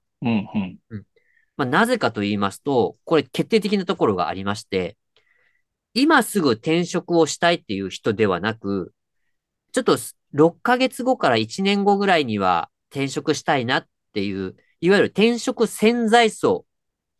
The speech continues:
Speaker 2: に向けての、いわゆるアピールができないんですよ。
Speaker 1: うん。
Speaker 2: 例えば、その、えー、エージェントであったり、それから、まあ、スカウトであったり、まあ、それから求人サイトの場合っていうのは、大体が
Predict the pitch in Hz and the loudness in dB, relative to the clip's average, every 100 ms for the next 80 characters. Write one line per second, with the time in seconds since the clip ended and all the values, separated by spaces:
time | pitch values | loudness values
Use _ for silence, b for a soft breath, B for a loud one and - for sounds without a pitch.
0 | _ - 190 180 185 190 175 175 160 - | _ -4 -2 0 0 0 -2 0 0 -2
1 | _ _ _ - 170 139 - 147 269 262 | _ _ _ -4 -2 -2 -4 -2 0 0
2 | 127 104 87 - _ _ _ _ - 135 | 0 2 0 -2 _ _ _ _ -10 -6
3 | 190 160 95 87 85 - _ _ _ _ | -2 -2 -2 -8 -14 -16 _ _ _ _
4 | - 117 110 101 98 98 _ _ _ _ | -8 -2 -2 -2 -8 -20 _ _ _ _
5 | _ _ _ _ - 196 190 131 139 127 | _ _ _ _ -6 0 2 2 2 0
6 | 120 117 113 _ _ _ 120 107 104 - | 0 -2 -4 _ _ _ -6 -4 -2 -2
7 | 139 135 143 139 135 123 123 - 87 107 | 0 0 -2 -2 -4 -4 -4 -6 -4 -4
8 | 92 - 113 107 110 104 107 101 - 127 | -4 -4 -6 -2 2 2 2 -2 0 0
9 | 110 90 85 - 82 92 101 85 _ _ | 0 -8 -12 -12 -12 -8 -6 -8 _ _
10 | - 143 151 127 123 113 170 156 156 151 | -6 -4 -2 0 -2 0 0 0 -2 -6
11 | 143 156 135 92 - _ _ _ _ _ | -4 -2 -2 -4 -10 _ _ _ _ _
12 | _ _ 156 143 123 113 110 104 87 95 | _ _ -4 0 2 2 0 -6 -6 -2
13 | 107 - _ _ - 175 240 254 - 269 | 0 -2 _ _ -4 0 2 0 -2 0
14 | 254 151 170 127 | 0 0 2 0